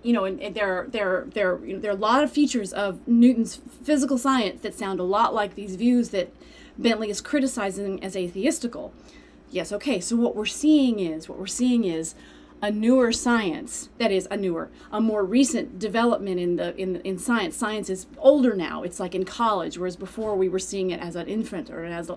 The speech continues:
as an adolescent. We were, when we were looking at, you know, astrological theories that were scientific and so on.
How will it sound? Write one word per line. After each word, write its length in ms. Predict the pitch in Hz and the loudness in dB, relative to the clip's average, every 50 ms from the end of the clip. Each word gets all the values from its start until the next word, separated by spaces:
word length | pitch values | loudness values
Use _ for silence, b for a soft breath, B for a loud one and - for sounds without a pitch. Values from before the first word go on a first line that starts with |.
| - - | -8 -8
as 180 | 175 175 170 | -8 -6 -6
an 80 | 175 165 | -6 -6
adolescent. 560 | 160 170 175 175 170 196 226 233 - 180 151 | -6 -4 -6 -4 -4 -2 -4 -4 -4 -8 -6
We 80 | - 175 | -6 -6
were, 160 | 170 170 - | -4 -6 -6
when 220 | 156 175 185 190 | -6 -4 -4 -2
we 80 | 190 185 | -2 -2
were 120 | 175 180 | -2 -2
looking 320 | 175 180 190 190 196 190 185 | -2 -2 -2 -2 -4 -6 -6
at, 120 | 165 - | -6 -4
you 60 | 190 | -6
know, 100 | 180 156 - | -6 -6 -6
astrological 640 | 175 170 170 - - 190 190 214 214 190 220 - 185 | -10 -12 -12 -10 -8 -4 -2 -2 -2 -4 -6 -10 -10
theories 420 | 175 - 185 170 160 160 160 160 | -8 -6 -6 -6 -4 -6 -8 -8
that 100 | - - | -10 -12
were 100 | - 160 | -12 -12
scientific 640 | 160 - - 156 151 160 160 156 - 165 - 143 - | -12 -10 -10 -8 -6 -8 -8 -8 -10 -14 -16 -16 -16
and 100 | - 160 | -16 -16
so 140 | - - - | -16 -12 -10
on. 240 | 156 156 156 160 | -10 -10 -10 -10